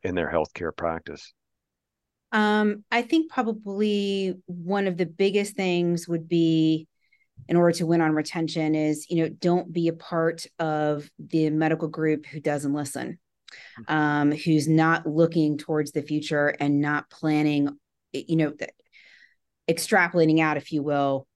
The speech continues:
Speaker 2: "I have this many physicians, I have this many nurse practitioners, they're this age, and they <laughs> will eventually either move forward or get," you know, y-, you have to live in the present and you have to plan for the future. And so I, I think that that is a,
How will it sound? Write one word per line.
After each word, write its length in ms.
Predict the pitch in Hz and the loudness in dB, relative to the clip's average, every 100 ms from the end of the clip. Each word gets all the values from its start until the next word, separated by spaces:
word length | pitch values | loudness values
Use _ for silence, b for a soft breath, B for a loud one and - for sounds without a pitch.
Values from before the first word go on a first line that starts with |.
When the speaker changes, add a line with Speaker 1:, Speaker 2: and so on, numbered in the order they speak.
| - | -6
Speaker 2:
"I 60 | 147 | -4
have 280 | - 160 | -2 -2
this 180 | 160 160 | 0 0
many 220 | 165 156 | 0 0
physicians, 420 | 156 147 156 151 143 | -2 -4 -6 -6 -4
I 60 | |
have 160 | 147 143 | -4 -2
this 220 | 147 - | -4 -4
many 200 | 147 143 | -2 -2
nurse 200 | 143 139 | -2 -4
practitioners, 680 | - - 156 - 147 143 139 | -8 -8 -8 -4 -2 0 0
they're 200 | 143 139 | 0 0
this 240 | 139 135 | -2 -2
age, 400 | 139 135 135 135 - | 0 0 0 -2 -4
and 220 | 139 135 | 0 0
they 100 | 139 143 | 0 0
<laughs> 80 | |
will 140 | 135 180 | 2 4
eventually 540 | 165 170 165 170 165 | 6 4 4 2 2
either 580 | 160 185 175 170 165 170 B B B | 2 2 4 4 4 0 B B B
move 260 | 185 190 185 | 4 4 4
forward 460 | 175 170 160 156 | 2 2 2 2
or 80 | 156 | 0
get," 200 | 156 160 | -2 -4
you 100 | 165 | -2
know, 100 | 160 - B B | -4 -4 B B
y-, 160 | 170 175 | -4 0
you 100 | 180 | 0
have 300 | 170 190 185 | 2 0 0
to 100 | 165 | 0
live 220 | 175 165 | 0 2
in 80 | 156 | 0
the 60 | |
present 460 | 151 190 180 147 - | -2 -2 -2 -4 -8
and 180 | - 160 | -4 -2
you 80 | 151 | -2
have 320 | 151 170 151 | -4 -6 -6
to 80 | - | -8
plan 340 | - 151 147 | -6 -4 -2
for 120 | 135 139 | -4 -6
the 80 | |
future. 440 | 135 147 - - 160 B B B B | -8 -8 -6 -6 -8 B B B B
And 200 | 156 151 | 0 2
so 160 | 151 151 | 4 4
I, 200 | 151 - | 2 0
I 60 | 143 | -2
think 240 | 170 165 | -2 -2
that 140 | 156 | 0
that 200 | 160 156 | 0 2
is 200 | 156 147 | 2 0
a, 100 | 151 | -2